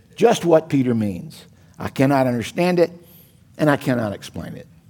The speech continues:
And neither can I. Like everyone else, I can only speculate. Explain is not the right word to use with this passage. Speculate,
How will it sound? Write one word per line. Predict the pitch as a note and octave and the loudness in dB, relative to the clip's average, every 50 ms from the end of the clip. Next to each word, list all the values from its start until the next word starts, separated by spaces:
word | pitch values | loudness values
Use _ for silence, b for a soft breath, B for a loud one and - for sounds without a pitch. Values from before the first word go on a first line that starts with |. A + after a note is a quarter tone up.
| _ _ _ _ _ _ _ _ _ _ _ _ _ _ _ _ _ _ - - - | _ _ _ _ _ _ _ _ _ _ _ _ _ _ _ _ _ _ -20 -8 -4
And | C#3+ C#3+ D3 D3 D3 C#3+ - | -2 0 0 0 -2 -6 -6
neither | - C#3+ C#3+ D3+ D3 C#3 | -2 2 2 4 4 2
can | - - C3+ A2+ | 2 0 0 0
I. | G#2 - - - - - - _ _ _ _ _ _ _ _ b b b b b - | -2 -4 -8 -14 -20 -20 -20 _ _ _ _ _ _ _ _ b b b b b -2
Like | A#2+ B2+ B2 - | -2 0 2 2
everyone | D3 C#3+ D3+ D3 D3 D3 D3 | 2 2 2 2 2 2 2
else, | D3 D3+ D#3 - - - - - | 2 2 2 0 -2 -10 -8 -4
I | C#3 - | -4 -2
can | - D3 | -2 -2
only | C3+ C3 C3+ C3+ | 0 0 -2 -2
speculate. | C3+ - - - - C#3 C3 C3+ - A2+ G2 F2+ D#2+ - - - - - b b b b b b b b b b b b b _ _ _ _ | -4 -6 -4 0 0 0 0 -2 -6 -8 -6 -6 -8 -10 -14 -18 -20 -20 b b b b b b b b b b b b b _ _ _ _
Explain | - A2+ - - - - D#3+ E3+ F#3 F#3+ F#3 F#3 F3 | -8 -6 -6 -6 -2 0 2 2 2 2 0 0 0
is | D3+ G#2+ G#2+ | 0 0 -2
not | C3+ C#3+ D#3+ E3+ E3 D#3+ | -2 0 0 0 0 0
the | - D3+ | 0 0
right | D3+ D3+ D3+ D#3 C3+ | 2 2 2 0 0
word | C#3+ C#3+ C3+ C3+ C3+ | -2 -2 -2 -2 -4
to | C3 | -6
use | A#2 A2+ C3 C3 G#2 | -4 -4 -4 -4 -4
with | G2+ G#2+ G#2+ | -6 -8 -8
this | A#2 A2 - | -8 -8 -8
passage. | - - A2 G2+ - - F#2 - - - - - b b b b b b b b b b b b b b _ | -8 -8 -8 -8 -10 -12 -16 -18 -20 -20 -20 -20 b b b b b b b b b b b b b b _
Speculate, | - - - - - - F3+ F#3 F3+ - F#3+ F3+ F3+ F3+ F#3 F3+ F3 E3+ | -16 -14 -14 -8 0 4 4 4 4 2 0 -2 0 0 0 -2 -2 -4